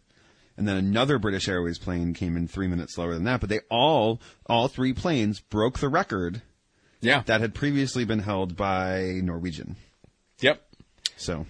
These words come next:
Speaker 2: I'm sorry. I was, I think I was wrong about the, the time there. Uh, this, this says it was
Speaker 1: It's like four hours and fifty-three minutes, something like that?
Speaker 2: Yeah, let's see here. Uh, four hours fifty-six. One
Speaker 1: 56.
Speaker 2: did it in four fifty-seven, one did it in four fifty-nine, so
Speaker 1: Yep.
Speaker 2: you're absolutely right on that.
Speaker 1: Mm-hmm.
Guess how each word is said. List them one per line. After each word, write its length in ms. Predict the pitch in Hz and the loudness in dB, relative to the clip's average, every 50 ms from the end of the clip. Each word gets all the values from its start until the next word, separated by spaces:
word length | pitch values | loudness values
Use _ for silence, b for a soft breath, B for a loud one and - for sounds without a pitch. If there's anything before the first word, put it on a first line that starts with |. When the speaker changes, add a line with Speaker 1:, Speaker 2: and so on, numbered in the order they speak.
| - - - | -4 0 2
Speaker 2:
I'm 140 | 135 143 | 2 4
sorry. 200 | - 123 104 107 - | 4 2 2 2 2
I 80 | 123 123 | 2 2
was, 260 | 117 107 98 101 - - | 2 0 -2 -4 -6 -6
I 60 | 107 | -6
think 200 | - - 139 131 | -4 -2 -2 0
I 40 | 120 | 0
was 160 | 107 98 87 | 0 0 0
wrong 280 | 82 87 98 107 120 127 | 0 0 0 0 0 0
about 280 | 113 92 95 90 82 - | 0 0 0 -2 -2 -2
the, 380 | 98 92 90 87 87 87 - - - | -2 -2 0 0 -2 -4 -6 -8 -8
the 120 | 92 85 | -10 -8
time 300 | - - 107 107 104 95 | -8 -6 -6 -4 -4 -2
there. 300 | 90 85 82 80 80 - - | -2 -2 -2 -4 -4 -6 -6
Uh, 60 | - 101 101 95 98 - - 98 98 98 | -8 -6 -6 -6 -4 -4 -6 -6 -6 -6
this, 120 | 98 - - - - - | -6 -6 -8 -8 -4 -2
this 180 | 139 185 180 - | 0 0 0 0
says 280 | - 131 120 113 104 107 | 0 0 0 0 0 -2
it 100 | - - | -4 -4
was 720 | 104 98 98 98 98 98 98 95 95 95 95 92 92 92 | -2 -2 0 0 0 0 0 0 0 0 0 0 0 0
Speaker 1:
It's 80 | 117 113 92 | -2 -2 -2
like 40 | 90 | 0
four 140 | 135 139 131 | 0 2 4
hours 280 | 127 131 139 143 131 | 4 4 4 2 0
and 100 | 123 117 | -2 -2
fifty-three 360 | - 131 - 131 - - 135 131 | -4 -4 -6 -6 -6 -4 -2 -2
minutes, 200 | 135 143 151 - | -2 -4 -4 -6
something 220 | 139 135 151 151 | -8 -8 -8 -8
like 180 | 165 165 156 - | -8 -8 -10 -10
that? 140 | - - - | -10 -6 -4
Speaker 2:
Yeah, 200 | 98 95 90 87 | -2 0 0 0
let's 200 | 90 101 - - | -2 -2 -4 -4
see 140 | - 113 95 | -4 -2 -2
here. 300 | 98 104 101 95 92 92 | -2 -2 -2 -2 -2 -2
Uh, 640 | - 107 104 104 104 104 104 104 104 104 104 104 101 | -2 -2 -2 -2 -2 -2 -2 -2 -2 0 0 0 -2
four 260 | - - - 135 135 | -2 0 0 2 2
hours 220 | 135 131 127 120 - | 4 4 2 0 -2
fifty-six. 920 | - - 131 - - 147 131 - - - 147 147 151 - - - - - | -2 -4 -4 -4 -4 -4 -4 -4 -2 0 0 0 0 -2 -4 -6 -6 -6
One 240 | 98 117 113 127 131 | -4 0 0 2 2
Speaker 1:
56. 40 | 131 | 2
Speaker 2:
did 100 | 131 123 | 2 0
it 100 | 127 120 | 0 -2
in 60 | 117 | -4
four 200 | - - 127 120 | -2 0 0 0
fifty-seven, 720 | - 139 123 - 131 117 - - 135 120 113 117 113 107 | 0 -2 -4 -4 -6 -6 -4 0 0 0 0 0 0 -2
one 160 | 107 110 113 110 | 0 0 0 0
did 120 | 113 110 | -2 -2
it 60 | 117 - | -4 -6
in 60 | 113 | -6
four 180 | - 123 110 | -4 -2 -2
fifty-nine, 580 | - - 110 - - 117 107 101 98 95 95 101 | -2 -2 -4 -4 -4 -4 -2 -2 0 -2 -2 -2
so 80 | 123 127 | -2 0
Speaker 1:
Yep. 60 | 104 | 0
Speaker 2:
you're 80 | 104 107 | 2 2
absolutely 340 | 107 107 - 113 104 101 101 | 2 0 0 -2 0 0 2
right 160 | 101 101 101 | 2 0 0
on 120 | 101 98 98 | 0 -2 -4
that. 260 | 95 101 - - - - - | -4 -4 -6 -8 -12 -12 -6
Speaker 1:
Mm-hmm. 200 | 127 127 160 | -4 -4 -4